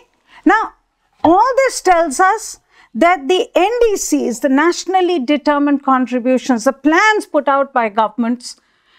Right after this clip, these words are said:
by countries, by the poorest countries, they are taking a larger share, a bigger burden to reduce emissions,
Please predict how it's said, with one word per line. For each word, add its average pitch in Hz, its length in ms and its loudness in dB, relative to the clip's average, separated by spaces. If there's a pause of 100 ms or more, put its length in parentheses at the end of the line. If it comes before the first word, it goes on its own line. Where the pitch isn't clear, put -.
(100)
by 240 160 2
countries, 262 680 0
by 202 220 0
the 254 100 0
poorest 370 580 0
countries, 247 600 -2 (320)
they 277 140 4
are 349 100 4
taking 381 540 0
a 285 80 2
larger 294 580 2
share, 262 540 0 (680)
a 202 80 2
bigger 349 400 0
burden 269 600 0 (400)
to 277 100 2
reduce 294 580 0
emissions, 294 680 -2